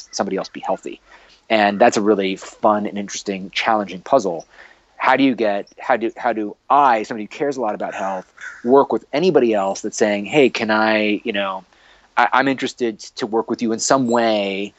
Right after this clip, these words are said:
to help solve a certain problem," or I'm, you know, "I'm interested in your perspective on things." And how do you get them into a healthy pattern forever? And a lot of the work that I've done,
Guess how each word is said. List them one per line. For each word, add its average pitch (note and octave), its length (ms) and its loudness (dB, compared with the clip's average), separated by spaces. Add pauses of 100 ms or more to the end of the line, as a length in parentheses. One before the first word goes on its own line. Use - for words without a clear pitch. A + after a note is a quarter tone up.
(260)
to G#2+ 160 2
help A2 260 2
solve G#2+ 240 0
a G2 40 -8
certain A2 280 -8
problem," D3+ 640 2
or F#2 340 -10
I'm, G#2+ 260 -4
you A#2 80 -6
know, G2+ 120 -4
"I'm G#2 120 -8
interested A2+ 400 -4
in G2+ 80 -12
your G2+ 100 -14
perspective - 400 -4
on A#2 140 -6
things." A2+ 240 -8
And - 80 -10
how D3 120 2
do E3 80 4
you D3 120 6
get A2 180 2
them A2 340 4
into G#2 260 2
a G2+ 180 2 (640)
healthy D3+ 300 2
pattern G2+ 380 -4
forever? F#2+ 540 -6 (640)
And A2 80 -8
a A2 40 -4
lot C3 240 6
of B2 120 -2
the A2+ 80 -2
work G#2 200 -2
that G#2+ 100 -4
I've G2+ 180 -8
done, G2+ 460 -4